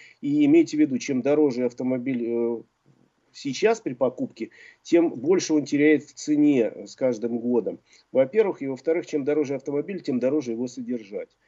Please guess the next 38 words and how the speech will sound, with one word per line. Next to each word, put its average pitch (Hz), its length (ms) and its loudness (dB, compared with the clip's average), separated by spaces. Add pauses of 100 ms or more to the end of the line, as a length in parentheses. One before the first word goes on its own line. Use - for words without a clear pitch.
(380)
Потому 123 200 -4
что 123 160 -8
можно 131 320 0
на 120 120 0
сегодняшний 123 520 -6
день, 113 200 -2
вы, 101 100 -8
вы 110 280 -8
думаете, 110 340 -4
«у - 20 2
меня 139 140 6
есть 123 180 0
три 120 100 0
миллиона, 131 360 4
куплю 165 320 0
я 120 60 2
вот 113 200 -4
эту 113 160 -12
модель, 113 320 -6
она 104 140 -10
мне 107 160 -14
очень 104 260 -18
нравится». 85 380 -14 (440)
А 120 60 0
вы 156 120 4
посчитайте, 151 520 0
сколько - 320 0
стоит 131 400 -2
там 98 200 -4
налог, 147 520 0
сколько 131 380 -4
стоит 113 400 -6
на 107 60 -4
неё 110 320 -2
страховка 123 640 0
и 110 60 -2
так 123 220 -2
далее, 160 320 2